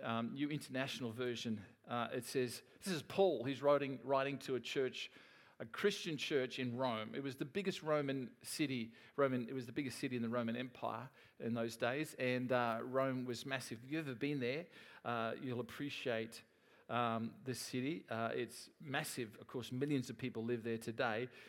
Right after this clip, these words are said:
but Paul's writing to these Christians, and he's writing at a fairly turbulent time. Um, uh, Nero is the emperor at the time. He's killing Christians,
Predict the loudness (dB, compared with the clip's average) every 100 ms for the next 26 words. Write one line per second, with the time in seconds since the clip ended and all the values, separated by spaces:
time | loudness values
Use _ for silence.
0 | -20 _ 0 0 -2 2 2 2 4 4
1 | 2 -4 -6 -4 -4 -6 -6 -2 -2 -2
2 | -4 -4 -10 -18 -20 -18 -2 0 0 -2
3 | 0 2 4 2 0 0 -2 -2 0 4
4 | 4 4 -2 -2 -2 0 2 0 -4 -10
5 | -18 -18 -2 2 2 2 0 -4 -10 -12
6 | -6 -2 -2 -4 -6 -12 _ -14 0 4
7 | 8 10 10 8 4 0 -2 -2 0 0
8 | 2 0 2 2 2 -6 -4 -2 -2 0
9 | 0 0 2 2 2 -2 -6 -6 -6 -6
10 | -8